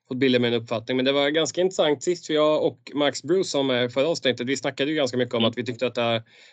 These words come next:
Speaker 1: framförallt på killsidan blev det väldigt statiskt, noll femornas S M och många lag som spelar lite lägre och var lite mer två två ett inriktade, eller om
Speaker 2: Mm.
Speaker 1: man spelar två ett två med högerstyrning. Men det ska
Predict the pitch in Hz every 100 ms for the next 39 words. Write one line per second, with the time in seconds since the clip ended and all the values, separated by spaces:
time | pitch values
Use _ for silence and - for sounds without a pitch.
0 | - 143 143 123 127 156 120 139 165 143
1 | 139 123 113 - 135 101 - 208 - 160
2 | 131 113 127 120 175 202 - - _ _
3 | _ _ _ - 175 - - 127 127 131
4 | 127 123 120 117 113 127 117 110 113 113
5 | 113 123 117 113 127 117 113 117 117 117
6 | 117 117 117 117 110 107 123 107 110 -
7 | _ _ _ - - 120 113 123 123 120
8 | - - - _ _ - 127 123 123 -
9 | 127 127 120 120 117 120 117 117 123 113
10 | 123 117 113 117 110 - 120 135 135 135
11 | - 135 131 127